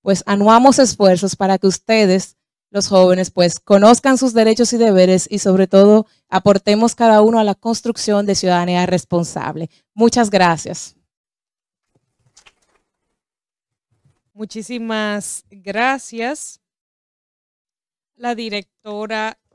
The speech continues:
Speaker 2: mm, de, eh, toda esta, eh, parte que nos estuvo comentando, eh, lo que nosotros necesitamos saber,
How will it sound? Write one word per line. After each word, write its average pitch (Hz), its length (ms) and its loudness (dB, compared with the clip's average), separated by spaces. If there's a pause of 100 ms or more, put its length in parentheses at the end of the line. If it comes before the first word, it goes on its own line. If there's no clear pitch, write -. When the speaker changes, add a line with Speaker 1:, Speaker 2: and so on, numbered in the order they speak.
Speaker 2:
mm, 196 520 -12
de, 202 480 -12
eh, 175 540 -12 (140)
toda 196 440 -10
esta, 185 840 -12
eh, 170 360 -16 (300)
parte 208 400 -12
que 175 160 -20
nos 170 180 -18
estuvo 185 520 -18 (100)
comentando, 175 880 -12 (720)
eh, 175 420 -6
lo 196 220 -8
que 208 120 -12
nosotros 254 420 -14
necesitamos 190 720 -14
saber, 160 680 -16